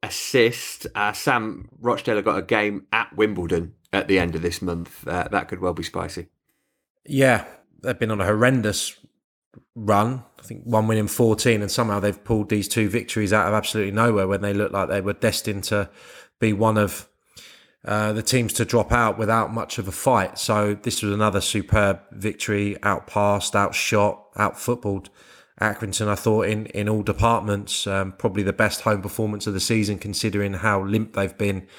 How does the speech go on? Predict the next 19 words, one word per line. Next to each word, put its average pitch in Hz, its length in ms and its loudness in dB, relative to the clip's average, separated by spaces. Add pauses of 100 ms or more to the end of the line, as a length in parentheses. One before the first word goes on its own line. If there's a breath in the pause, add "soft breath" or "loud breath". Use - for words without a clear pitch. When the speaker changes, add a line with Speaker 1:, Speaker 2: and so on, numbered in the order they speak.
(280 loud breath)
Speaker 2:
at 113 200 0
Spotland. 110 640 0
And 101 200 -2 (600 loud breath)
yeah, 110 280 4
I 107 60 2
think 120 200 -2
Lund's 123 360 2
coming 110 280 -4
back 117 360 0
as 95 180 -8
well. 120 480 4
He 117 80 2
came 110 240 -4
on 107 80 -4
for 110 140 -4
a 101 60 -2
few 110 260 -2
minutes. - 760 -2
That's, - 340 -2